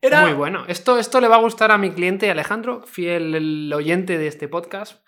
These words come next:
Speaker 1: Hombre,
Speaker 2: Eh,
Speaker 1: pues le mando un saludo desde aquí, Alejandro.
Speaker 2: <laughs> Claro,
Speaker 1: Le mando
Speaker 2: claro.
Speaker 1: un saludo.
Speaker 2: Eh, además es doctor también en poesía griega y, y bueno, pues, pues estará puesto en estos temas, en el frontispicio.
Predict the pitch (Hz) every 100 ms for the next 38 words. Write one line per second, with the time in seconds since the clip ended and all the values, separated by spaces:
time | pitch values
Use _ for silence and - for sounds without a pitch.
0 | - 151 190 117 147 143 131 127 120 117
1 | 123 120 156 190 175 165 190 156 147 143
2 | 135 123 226 165 131 226 254 165 175 170
3 | 190 147 160 196 160 131 120 107 - -
4 | 151 143 143 147 156 160 156 151 151 160
5 | 160 151 160 156 156 151 147 147 143 139
6 | 170 135 143 175 185 202 170 143 135 127
7 | 127 135 143 147 139 160 123 127 - -
8 | 123 - 170 175 147 151 139 151 135 -
9 | 156 143 151 175 165 156 156 240 175 -